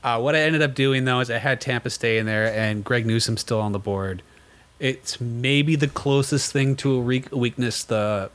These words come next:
uh, lineup has is cornerback. It, I, I think the cornerbacks are fine, but, um, I think, you know, obviously Greg Newsome too is there, and, uh, take him if he's still hanging out at the end of the first.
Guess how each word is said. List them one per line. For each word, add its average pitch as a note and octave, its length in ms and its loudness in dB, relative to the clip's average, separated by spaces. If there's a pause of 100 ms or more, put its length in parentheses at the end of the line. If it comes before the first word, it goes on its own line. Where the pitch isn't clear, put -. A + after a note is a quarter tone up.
(180)
uh, G2 380 -2 (400)
lineup A2+ 280 -2
has A2 340 -2
is B2 120 -4
cornerback. B2+ 600 0 (500)
It, A#2 140 -8 (100)
I, - 80 -6 (100)
I - 60 -4
think B2+ 180 0
the - 60 -4
cornerbacks G2+ 340 -2
are - 60 -8
fine, A2 280 0 (300)
but, A#2 340 0
um, G#2 440 0 (840)
I C#3 100 0
think, A#2+ 240 -2 (160)
you A#2 80 0
know, F#2 80 -4
obviously G2+ 360 -4
Greg G2 220 -2
Newsome G2 300 -2
too G#2 400 -2 (320)
is G2+ 200 -4
there, G2 380 -2 (520)
and, G2 420 -4
uh, F2+ 180 -4 (140)
take G#2 220 -2
him G2 100 -4
if F#2+ 80 -6
he's G2 120 -6
still G2+ 160 -4
hanging F#2+ 180 -8
out F#2+ 80 -8
at F#2 60 -10
the E2+ 60 -14
end F#2+ 80 -10
of F#2 60 -10
the F2 80 -14
first. - 340 -10